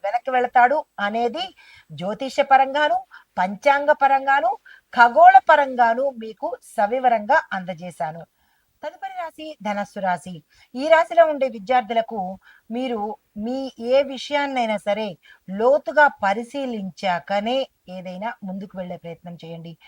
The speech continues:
ప్రతిదీ క్లారిటీ తీసుకోండి. మీరు ఏ పని చేసినా, మీరు ఏం చేస్తున్నా, ఎవరైనా మీకు ఆఫర్ చేసినా దానిలో స్పష్టత, క్లారిటీ ఉంటేనే మీరు ముందుకు వెళ్ళే ప్రయత్నం చేయండి. లేదు అంటే కనుక మరొకసారి మరొక ప్రయత్నం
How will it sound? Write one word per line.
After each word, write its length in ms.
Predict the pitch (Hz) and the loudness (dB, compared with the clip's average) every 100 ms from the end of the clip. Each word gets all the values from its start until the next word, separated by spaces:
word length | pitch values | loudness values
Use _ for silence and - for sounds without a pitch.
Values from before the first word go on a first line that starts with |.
| _ _ | _ _
ప్రతిదీ 380 | 220 247 285 262 | -8 -6 -8 -10
క్లారిటీ 440 | - 208 190 190 220 | -8 -4 -4 -6 -14
తీసుకోండి. 600 | - 165 - 185 175 - | -16 -18 -14 -12 -14 -16
మీరు 160 | 196 180 | -14 -12
ఏ 180 | 180 | -12
పని 220 | 196 190 190 | -8 -10 -10
చేసినా, 340 | 202 190 262 294 - - - | -14 -8 -6 -6 -12 -20 -10
మీరు 180 | 247 269 | -8 -6
ఏం 360 | 180 202 262 - | -8 -6 -6 -6
చేస్తున్నా, 520 | 233 240 269 269 302 320 208 | -8 -8 -8 -4 -4 -4 -8
ఎవరైనా 360 | 220 247 262 269 | -8 -6 -4 -4
మీకు 260 | 247 233 | -6 -2
ఆఫర్ 260 | 180 185 202 - | -2 -2 -6 -10
చేసినా 360 | 180 175 185 160 - _ _ | -16 -10 -10 -10 -18 _ _
దానిలో 400 | 226 254 311 320 | 2 2 2 0
స్పష్టత, 400 | - 202 202 226 254 | 0 -6 -6 -4 -2
క్లారిటీ 480 | 254 220 190 190 226 | -2 -4 -6 -8 -12
ఉంటేనే 680 | 196 196 208 240 233 277 698 _ _ - | -12 -12 -8 -6 -2 -2 -2 _ _ -8
మీరు 160 | 262 294 | -6 -4
ముందుకు 300 | 214 220 214 | -6 -8 -6
వెళ్ళే 180 | 208 | -6
ప్రయత్నం 380 | 202 185 - 185 180 | -4 -6 -10 -12 -10
చేయండి. 280 | 175 165 160 _ _ 190 | -12 -12 -18 _ _ -2
లేదు 240 | 233 285 | 0 2
అంటే 260 | 277 233 226 | 0 -2 -4
కనుక 380 | 202 190 294 339 _ _ 214 | -8 -6 -6 -8 _ _ 2
మరొకసారి 580 | 262 320 339 330 349 | 4 4 4 4 4
మరొక 340 | 339 240 226 226 | 2 0 0 0
ప్రయత్నం 460 | 196 190 - 220 | -6 -8 -8 -12